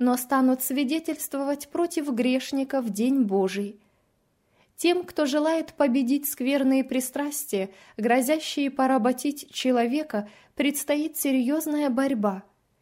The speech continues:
Дело приготовления — личное дело. Мы не спасаемся в коллективе. Чистота и посвящённость одного человека не смогут восполнить нехватку этих качеств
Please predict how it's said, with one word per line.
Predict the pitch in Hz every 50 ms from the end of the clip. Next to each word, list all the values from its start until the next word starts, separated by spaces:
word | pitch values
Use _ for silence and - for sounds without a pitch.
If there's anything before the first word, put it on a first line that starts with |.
| _ _ - - -
Дело | - 196 240 254 247 247 240 240
приготовления — | 240 262 254 202 233 233 233 247 240 220 220 277 302 302 302 294 302 302 294 - - -
личное | 247 247 247 262 262 254 - - - 294 294 302 302 302
дело. | 247 208 202 202 185 180 180 185 196 208 - - _ _ _ _ _ _ _ -
Мы | 269 302 330 330
не | 311 311 302
спасаемся | 302 - - 285 277 - - 214 202 208 208 208 208 - 214
в | 214 -
коллективе. | - 240 226 214 254 254 - - - - 214 208 170 175 180 180 - - _ _ _ _ _ _ _ _ _ _ _ _ _ _ _ _ _ _ _ _ _ _ _ -
Чистота | - - 302 285 - - 294 294 294 - 302 311
и | 302 - - 269
посвящённость | - - 226 226 - 220 214 226 220 - - 311 320 302 277 277 277 - - -
одного | 233 208 202 208 208 202 196 254 302
человека | 302 - - 285 285 285 262 262 277 269 277 277 269 269 - - - _
не | - 311 339 339
смогут | 330 - - 339 359 339 285 285 269
восполнить | 233 220 254 269 - - - 320 320 311 294 285 277 262 -
нехватку | 254 254 254 - 247 247 277 285 285 - - 269 254 -
этих | - 262 254 - 247 233 233 -
качеств | - 277 294 285 - - 254 254 - -